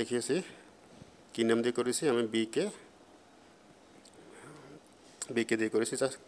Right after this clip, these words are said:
করে নাম্বার করেছি। এখন যদি এই নাম্বারটা আপনি, just আপনি আবার এটা কপি করতে পারেন বা আপনি সিমেও রাখতে পারেন, just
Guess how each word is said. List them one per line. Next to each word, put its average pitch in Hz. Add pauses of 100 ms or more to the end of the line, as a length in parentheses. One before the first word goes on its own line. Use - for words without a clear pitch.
(120)
করে 110
নাম্বার 107
করেছি। 107 (800)
এখন -
যদি 147
এই 139
নাম্বারটা 131 (100)
আপনি, 143 (1300)
just 160
আপনি 135 (100)
আবার 123
এটা 120
কপি 123
করতে 117
পারেন 117 (100)
বা 113
আপনি 113 (100)
সিমেও 113
রাখতে 117
পারেন, 131 (760)
just 123